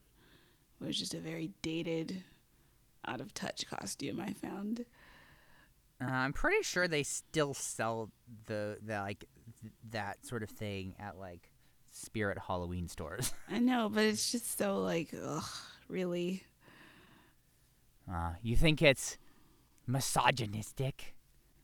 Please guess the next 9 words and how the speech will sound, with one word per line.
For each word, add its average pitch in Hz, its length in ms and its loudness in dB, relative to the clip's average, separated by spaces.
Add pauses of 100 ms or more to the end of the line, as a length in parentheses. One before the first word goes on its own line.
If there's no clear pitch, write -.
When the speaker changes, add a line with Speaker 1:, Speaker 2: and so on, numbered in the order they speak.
(1500)
Speaker 1:
I 262 40 4
mean, 302 320 12
not 285 180 10
if - 240 0
you, 269 120 8
you're 254 340 4
the, 247 180 4
you're 214 160 6
willingly 214 560 4